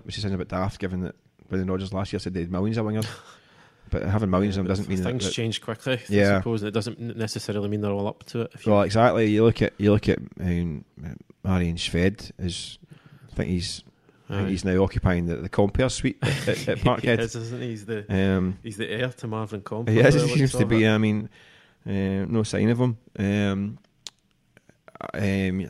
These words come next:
Speaker 1: you look at, I mean, Lewis Morgan, wide player, not, not really getting much action.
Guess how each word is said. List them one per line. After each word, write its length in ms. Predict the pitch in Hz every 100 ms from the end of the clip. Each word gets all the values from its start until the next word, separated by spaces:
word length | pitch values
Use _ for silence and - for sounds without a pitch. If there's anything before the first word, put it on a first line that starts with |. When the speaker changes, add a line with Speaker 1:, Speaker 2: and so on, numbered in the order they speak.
| - -
Speaker 1:
you 140 | 98 98
look 140 | -
at, 60 | -
I 40 |
mean, 140 | 107 110
Lewis 220 | 110 -
Morgan, 480 | 104 104 107 107 131 _ _ _ _ _
wide 300 | - 107 110
player, 220 | - 101 98
not, 180 | 110 - 92 - _ -
not 220 | 117 -
really 260 | 110 101 104
getting 200 | - 107
much 220 | - -
action. 500 | 104 - 104 104